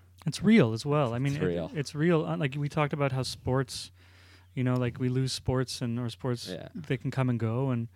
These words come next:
Speaker 1: like, the thing about politics is, like, I studied a, a year of political science, you know, <laughs> before I dropped out of it.
Speaker 2: Yeah.
Speaker 1: And, like, politics is really just a study of power.
Speaker 2: Yeah.
Speaker 1: And it's,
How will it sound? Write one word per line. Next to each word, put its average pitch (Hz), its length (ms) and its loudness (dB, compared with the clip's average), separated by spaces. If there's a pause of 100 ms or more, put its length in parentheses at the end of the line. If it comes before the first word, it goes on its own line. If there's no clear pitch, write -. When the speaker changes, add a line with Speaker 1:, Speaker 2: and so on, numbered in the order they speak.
(480)
Speaker 1:
like, 120 80 -6
the 117 60 -14
thing 147 160 0
about 131 280 2
politics 117 560 -2
is, 113 160 -2
like, 107 220 -4 (160)
I 113 140 -6
studied 107 380 -4
a, 101 100 -2 (260)
a 143 120 -4
year 117 520 0
of 107 160 -6
political 113 360 -4
science, 101 480 -8
you 120 60 -4
know, 110 160 -2
<laughs> 113 120 -4
before 127 320 4
I 151 240 2
dropped 175 560 2
out 175 140 4
of 147 100 0
it. 143 140 0 (500)
Speaker 2:
Yeah. 151 80 2
Speaker 1:
And, 143 140 0 (140)
like, 180 220 -2
politics 156 440 2
is 135 120 -2
really 127 180 4
just 120 220 -2
a 127 40 0
study 117 260 0
of 110 120 -4
power. 127 560 2
Speaker 2:
Yeah. 85 180 -8 (440)
Speaker 1:
And 123 540 0 (220)
it's, 151 640 -6